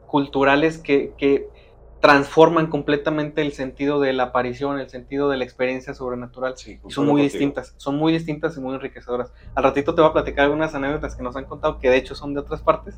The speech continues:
Speaker 2: Perfecto, man.
Speaker 1: Pero ahorita, ahorita que, que lleguemos a esto te platico.
Speaker 2: Claro que sí, aparte, digo, tenemos la libertad de, digo, como amigos, este,
Speaker 1: Sí.
Speaker 2: a veces yo consulto también mucho a Gus de, me ayuda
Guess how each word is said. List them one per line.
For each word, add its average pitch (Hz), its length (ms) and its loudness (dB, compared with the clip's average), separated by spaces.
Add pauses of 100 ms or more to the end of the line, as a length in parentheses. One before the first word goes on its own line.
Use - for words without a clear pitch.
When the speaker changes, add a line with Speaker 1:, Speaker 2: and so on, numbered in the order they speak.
Speaker 2:
Perfecto, - 480 -10
man. - 160 -16
Speaker 1:
Pero 127 320 6
ahorita, 135 240 6
ahorita 143 280 6
que, 113 400 0
que 123 80 -8
lleguemos 131 260 0
a 143 60 -6
esto - 140 -20
te 123 120 -10
platico. 113 360 -12
Speaker 2:
Claro 104 280 0
que 101 80 -14
sí, 98 140 -8
aparte, 110 320 -8
digo, 110 160 -4
tenemos 110 320 -10
la 117 80 -10
libertad 101 440 -12
de, 117 300 -8
digo, 85 260 -20 (100)
como 92 160 -16
amigos, 113 580 -6
este, - 180 -18 (160)
Speaker 1:
Sí. - 120 -16 (100)
Speaker 2:
a 90 40 -20
veces 95 280 -14
yo 98 100 -10
consulto 98 400 -16
también 92 260 -14
mucho 95 220 -18
a 95 60 -14
Gus 90 180 -20
de, 90 240 -12 (460)
me 90 100 -14
ayuda 98 380 -8